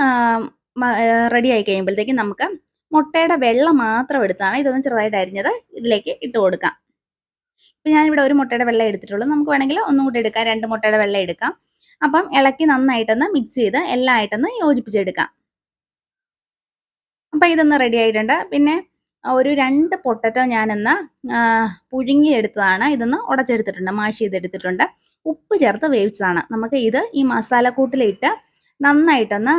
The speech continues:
ആ, മസാലയൊക്കെ പിടിക്കുന്ന പോലെ നന്നായിട്ടൊന്ന് ഇളക്കി കൊടുക്കാം. ഈ സമയത്ത് നമുക്ക് ഉപ്പ് കുറവാണെങ്കിൽ ടേസ്റ്റ് നോക്കിയിട്ട്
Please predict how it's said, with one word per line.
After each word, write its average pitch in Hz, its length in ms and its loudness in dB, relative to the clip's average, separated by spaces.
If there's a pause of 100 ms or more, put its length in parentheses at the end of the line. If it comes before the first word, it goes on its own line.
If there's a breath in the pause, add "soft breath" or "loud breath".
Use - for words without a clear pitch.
(100)
ആ, 220 100 2 (560)
മസാലയൊക്കെ 233 640 0
പിടിക്കുന്ന 196 340 -6
പോലെ 208 160 -2
നന്നായിട്ടൊന്ന് 208 400 -4 (140)
ഇളക്കി 262 380 0
കൊടുക്കാം. 185 320 -4 (680)
ഈ 359 120 0
സമയത്ത് 359 400 2
നമുക്ക് 330 300 2
ഉപ്പ് 302 240 -2
കുറവാണെങ്കിൽ 247 640 2 (140)
ടേസ്റ്റ് 269 360 -2
നോക്കിയിട്ട് 220 440 -2